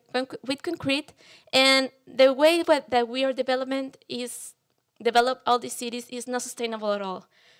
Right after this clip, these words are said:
Um, so now we don't have this kind of natural habitat, and if we take a close, closer look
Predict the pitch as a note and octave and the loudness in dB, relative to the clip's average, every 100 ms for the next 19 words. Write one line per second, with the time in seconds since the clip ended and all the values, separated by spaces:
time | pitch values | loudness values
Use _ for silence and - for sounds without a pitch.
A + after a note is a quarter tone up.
0 | _ A3 A3 G#3+ G#3+ G#3+ - - - A3+ | _ -2 0 0 -4 -10 -16 -16 -4 0
1 | A3 A3 - _ - - _ A3+ A3+ A#3 | 0 0 -4 _ -16 -16 _ 4 6 8
2 | A#3+ A#3 _ _ _ _ _ _ _ _ | 6 0 _ _ _ _ _ _ _ _
3 | - B3 B3+ A#3+ A#3+ A#3 A#3+ A#3 - A#3 | -6 0 2 4 6 6 2 -6 -2 -2
4 | A3+ A3 - A3+ A3 A3+ A3+ A3+ A#3 B3 | 0 -2 0 0 2 0 0 -2 -2 0
5 | A#3+ A#3+ - A3+ A3 B3 B3 C4 C4 B3+ | 0 0 -4 -12 -8 -6 -4 -4 -4 2
6 | A#3+ A3+ - _ - B3+ B3+ - - - | 4 2 -2 _ 2 6 6 6 -4 -8
7 | _ C4 C4 C#4 A3+ A#3+ A#3+ - | _ 6 6 2 4 4 4 -10